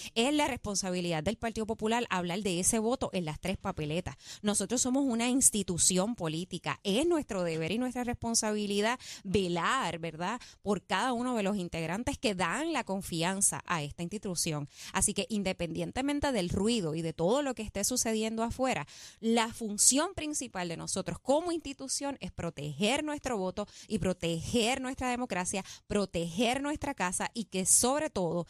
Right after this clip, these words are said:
sean nuestros líderes los primeros en dar el, el ejemplo de esa unidad.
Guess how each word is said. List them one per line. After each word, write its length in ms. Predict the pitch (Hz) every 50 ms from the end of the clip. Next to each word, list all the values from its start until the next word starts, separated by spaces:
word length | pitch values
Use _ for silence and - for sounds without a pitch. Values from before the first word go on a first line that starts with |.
| - - -
sean 460 | - - - - 226 208 226 262 311 330
nuestros 340 | 294 294 - - 185 175
líderes 400 | 185 190 226 247 240 214 185 180
los 240 | 214 233 233 226 -
primeros 560 | - - 220 214 202 208 220 226 202 170 160 - - - - - -
en 180 | - 196 190 175 175
dar 160 | 170 156 165
el, 100 | 180 196 - -
el 160 | 226 190 180
ejemplo 440 | 175 180 220 240 254 240 196 165 165
de 140 | 156 139
esa 200 | 151 151 - 170
unidad. 300 | 160 151 151 139 - -